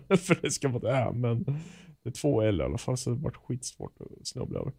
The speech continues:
De onda aliens, eh, hade förberett detta. Du måste nu ta dig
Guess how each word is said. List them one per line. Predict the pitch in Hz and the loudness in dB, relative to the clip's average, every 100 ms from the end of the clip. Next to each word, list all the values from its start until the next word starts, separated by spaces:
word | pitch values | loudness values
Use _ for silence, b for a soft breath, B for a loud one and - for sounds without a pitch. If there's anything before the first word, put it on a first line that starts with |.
| B B B B | B B B B
De | 131 160 190 | 8 10 12
onda | 185 196 180 | 12 12 12
aliens, | 180 185 160 143 127 - 135 | 12 12 12 10 8 8 10
eh, | 123 117 | 12 12
hade | 135 127 131 127 123 | 10 10 10 10 12
förberett | 135 120 117 120 - | 10 10 10 6 6
detta. | 117 - - 95 | 4 4 4 4
Du | 90 123 131 131 90 | 4 4 4 4 2
måste | 139 139 139 - 135 | 6 6 6 2 2
nu | 131 127 120 | 4 6 4
ta | 110 - 120 104 | 2 0 2 2
dig | - 98 - | 2 2 0